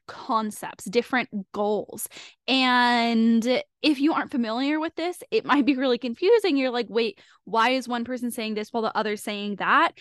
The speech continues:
Each form of training has its pros and cons. And unless you understand the goal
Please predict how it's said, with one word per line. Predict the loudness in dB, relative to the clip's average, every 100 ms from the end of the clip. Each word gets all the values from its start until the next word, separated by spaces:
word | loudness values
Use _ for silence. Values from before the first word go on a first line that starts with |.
| -20 _ _ -20 -10 0
Each | 2 2
form | 0 2 2
of | 0
training | -4 -2 0
has | 0 -2
its | -4
pros | -4 -4
and | -4 -6
cons. | -4 -2 -2 -2
And | -2
unless | -2 -2 -4
you | -4
understand | -2 -2 -4 -4 -4
the |
goal | -6 -6 -4 -2 -2